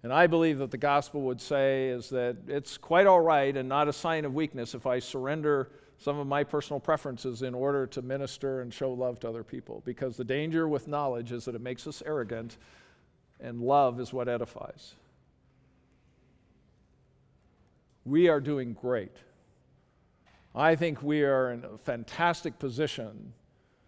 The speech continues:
to let our light shine before the, our world that we live in, so that they won't be distracted by the clutter of conflict,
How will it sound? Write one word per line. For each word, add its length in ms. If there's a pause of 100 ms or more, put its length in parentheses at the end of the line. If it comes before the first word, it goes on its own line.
(420)
to 80
let 240
our 160
light 300
shine 280
before 380
the, 100
our 280
world 440
that 120
we 160
live 260
in, 220 (880)
so 180
that 200
they 160
won't 260
be 100
distracted 840
by 140
the 100
clutter 720 (180)
of 160
conflict, 800